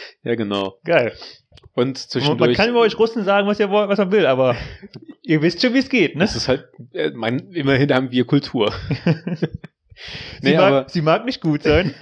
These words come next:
Speaker 1: <laughs>
Speaker 2: aber wir haben sie.
Speaker 1: Ja, aber was, was halt, was ich mir halt so denke, ähm, ich glaub, wenn man so eine Sauna hätte,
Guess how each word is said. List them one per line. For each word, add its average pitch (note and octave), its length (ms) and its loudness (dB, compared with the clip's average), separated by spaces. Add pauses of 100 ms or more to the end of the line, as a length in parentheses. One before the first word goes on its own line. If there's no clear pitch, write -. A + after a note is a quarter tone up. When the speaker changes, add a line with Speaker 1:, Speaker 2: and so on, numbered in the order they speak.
(180)
Speaker 1:
<laughs> - 280 -6
Speaker 2:
aber D3 220 2
wir G#3+ 100 4
haben C3 200 0
sie. A#2 240 -10 (360)
Speaker 1:
Ja, B2 380 0 (380)
aber C3+ 160 4
was, C#3+ 220 -2
was C#3+ 160 -4
halt, D#3 160 0
was C#3+ 180 -2
ich - 120 -8
mir D3+ 60 2
halt C3+ 120 0
so B2+ 80 -8
denke, D#3 560 0 (400)
ähm, B2+ 460 0 (220)
ich - 120 -14
glaub, A#2+ 240 0
wenn C3 120 2
man D3 180 -2
so C3+ 120 -6
eine A#2+ 120 0
Sauna A#2 300 0
hätte, B2 540 -4